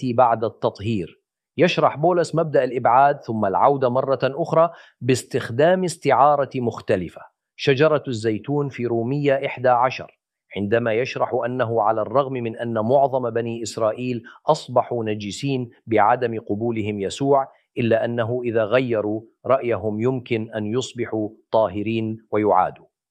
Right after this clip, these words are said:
ارجعوا إلى رومية إحدى عشر في كتابكم المقدس. هذا هو القسم الذي أصبح الكثيرون منكم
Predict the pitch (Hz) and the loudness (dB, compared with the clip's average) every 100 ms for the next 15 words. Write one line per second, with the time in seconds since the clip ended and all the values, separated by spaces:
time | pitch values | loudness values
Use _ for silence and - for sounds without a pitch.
0 | _ _ _ 156 147 139 135 135 120 117 | _ _ _ -2 2 2 2 -2 0 0
1 | 113 113 120 131 127 123 117 - 113 101 | 0 -2 -4 0 0 0 -6 -6 -2 0
2 | 117 123 120 107 110 110 120 113 110 - | 0 -2 -4 -4 -6 -6 -4 -2 -4 -6
3 | 101 98 92 85 76 - - _ _ _ | -6 -4 -4 -6 -8 -16 -18 _ _ _
4 | - 101 101 104 98 - - - 151 139 | 0 2 2 -2 -4 -6 -8 -6 -4 -2
5 | 127 110 104 147 143 143 123 127 110 110 | -2 -4 -2 -2 -2 -2 -2 -2 -6 -6
6 | 101 107 101 120 107 104 131 123 151 | -6 -6 -4 -4 -4 -4 -4 -2 -2